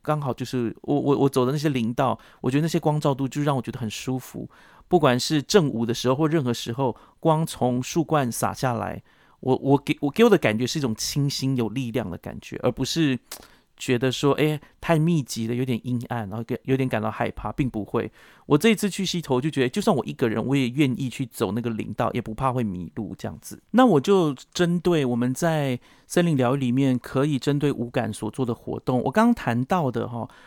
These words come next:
说看到树的林相等等，这比较像是视觉，对吧？还有就是书里面有提到一个有趣的地方，就是说很多时候我们看到的森林啊，特别是在北欧或是哪里，都是所谓的针叶林。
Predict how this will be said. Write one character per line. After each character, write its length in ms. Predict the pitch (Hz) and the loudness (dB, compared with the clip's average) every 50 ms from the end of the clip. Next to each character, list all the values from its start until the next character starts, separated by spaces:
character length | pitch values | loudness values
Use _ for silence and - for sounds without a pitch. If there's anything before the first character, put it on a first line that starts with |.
| - - | -20 -10
说 220 | - - 165 165 | -2 0 0 0
看 360 | - - - 180 175 156 139 | 0 -2 -2 0 0 2 2
到 160 | 131 156 151 | 2 2 2
树 280 | 139 - - - 175 139 | 0 0 -4 -4 -2 0
的 80 | 120 120 | 0 0
林 220 | 113 117 117 117 | 0 0 0 0
相 220 | 120 - 151 131 | 0 0 0 0
等 180 | 113 123 123 123 | 0 0 0 0
等， 120 | 120 117 117 | 0 0 2
这 140 | 120 190 170 | 2 2 2
比 120 | 135 127 | 2 2
较 100 | 139 143 | 0 0
像 140 | 139 139 139 | 0 0 -2
是 120 | 139 143 | -2 -2
视 300 | 131 - - - 170 123 | -2 -4 -4 -4 -4 -4
觉， 260 | 110 - - 110 107 | -6 -6 -4 -4 -4
对 140 | 110 - 123 | -2 -4 -4
吧？ 240 | 110 113 95 80 - - - - - - - - - - - | -4 -4 -8 -10 -10 -14 -20 -20 -20 -20 -20 -20 -20 -6 2
还 120 | - 208 | 4 6
有 60 | 214 | 6
就 120 | 175 220 208 | 6 4 2
是 240 | 214 214 196 170 139 - | 2 2 0 0 0 -2
书 220 | - - - 233 233 | -4 -2 0 2 2
里 80 | 180 | 4
面 120 | 170 190 202 | 4 4 4
有 160 | 180 151 - - _ - | 2 0 -2 -6 _ -12
提 160 | - - 143 | -6 -4 2
到 160 | 160 185 170 | 4 4 4
一 40 | 165 | 4
个 140 | 143 147 131 | 4 2 2
有 160 | 120 120 117 | 2 0 -4
趣 180 | - - - 143 | -4 -2 0 0
的 60 | 120 | 0
地 140 | - 139 123 | 0 -2 -4
方， 260 | - - 120 120 123 | -2 -2 0 0 0
就 120 | 120 147 | 0 0
是 60 | 147 | 0
说 200 | 151 156 151 151 - - - - - - _ _ | 0 0 -2 -2 -4 -8 -20 -20 -20 -20 _ _
很 200 | - 165 156 143 | 0 2 2 4
多 180 | 139 202 208 202 | 6 8 6 6
时 160 | - - 151 | 6 4 0
候 160 | - 190 180 | 2 2 2
我 80 | 156 131 | 2 4
们 120 | 123 127 | 2 2
看 220 | 123 - - - | 0 0 -2 0
到 100 | 151 156 | 0 2
的 80 | 143 127 | 2 2
森 300 | 123 - - 156 165 165 | 0 0 0 0 0 2
林 340 | 143 123 117 117 117 123 127 - | 2 0 2 2 0 0 0 -2
啊， 180 | 117 120 113 | -4 -6 -6
特 160 | 113 - 156 | -4 -2 -2
别 100 | 143 135 | 0 0
是 140 | 123 - 135 | -2 -2 -2
在 140 | 135 143 127 | -2 -2 -2
北 200 | 120 - 113 98 | 0 -2 -2 -2
欧 120 | 117 127 | -2 -2
或 100 | 127 - | -2 -4
是 100 | 139 135 | -4 -2
哪 220 | 135 120 104 98 120 | -2 -2 -4 -4 -6
里， 180 | 127 117 107 - - | -6 -8 -6 -2 -2
都 100 | 139 135 | -2 0
是 240 | - - 139 131 | 0 -2 -4 -4
所 160 | 117 - - 110 | -4 -2 -2 -2
谓 140 | 120 123 | -2 -2
的 80 | 113 110 | -2 -2
针 240 | - - 135 127 131 | -2 -2 -2 0 0
叶 160 | 131 127 113 | 0 -2 -2
林。 340 | 107 104 101 - - - | -4 -4 -8 -8 -10 -12